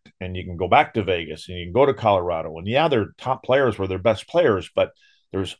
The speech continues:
always two, three, four other guys, defensemen, uh, five and six, uh, a defenseman, number five and six, and, and maybe it's the number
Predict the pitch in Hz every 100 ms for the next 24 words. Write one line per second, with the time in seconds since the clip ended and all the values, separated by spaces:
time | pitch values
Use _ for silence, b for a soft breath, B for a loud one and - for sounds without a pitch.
0 | - 131 156 143 120 104 - 160 143 -
1 | 147 139 107 - 151 156 151 139 127 113
2 | 82 78 - - - 143 135 - 139 135
3 | 127 123 _ _ _ _ _ _ _ -
4 | 85 - - 113 131 135 107 - 131 -
5 | - - - 110 104 104 95 - _ _
6 | _ _ _ _ _ _ - 104 101 -
7 | 123 113 120 117 110 107 101 92 90 120
8 | 123 107 90 131 123 - 92 82 90 90
9 | 95 101 120 123 110 - - 98 113 113
10 | 107 87